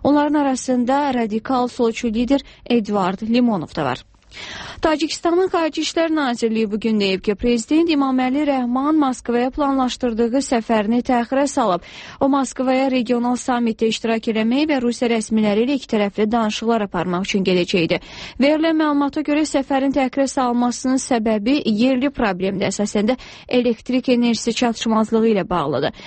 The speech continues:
Lakin eyni zamanda bu da səsləndirilir ki, Düşənbə və Moskva arasında əlaqələr Orta Asiyadakı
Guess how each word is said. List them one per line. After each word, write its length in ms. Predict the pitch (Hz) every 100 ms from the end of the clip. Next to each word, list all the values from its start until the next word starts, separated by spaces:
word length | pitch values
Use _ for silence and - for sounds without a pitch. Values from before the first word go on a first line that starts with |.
| - -
Lakin 260 | 277 330 311
eyni 160 | 320 311
zamanda 560 | 302 277 277 262 294
bu 80 | 262
da 80 | 269
səsləndirilir 840 | 240 254 240 247 233 240 240 269
ki, 220 | 269 320
Düşənbə 480 | 254 233 254 240 247
və 160 | 247 233
Moskva 480 | 220 226 - 233 226
arasında 560 | 220 214 - 208 214 220 214
əlaqələr 480 | 196 196 208 269 294
Orta 400 | 233 214 277 277
Asiyadakı 500 | - 247 220 277